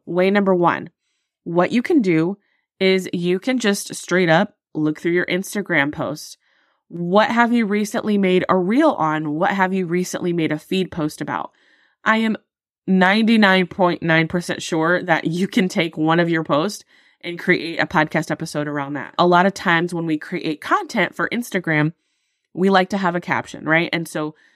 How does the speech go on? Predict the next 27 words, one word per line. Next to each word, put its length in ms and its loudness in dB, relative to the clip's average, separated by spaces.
captions 480 0
allow 320 4
us 180 0
to, 160 -8
like, 380 -8
explain 720 -4
what 120 -2
it 120 -6
is 100 -6
we're 80 -6
talking 300 0
about, 300 0
what 300 4
it 120 2
is 320 2
e-, 160 -4
either 180 0
in 140 -4
the 80 -4
video 420 4
or 300 4
inside 540 -4
of 260 -2
the 400 2
feed 220 0
post 260 -4
itself. 460 -2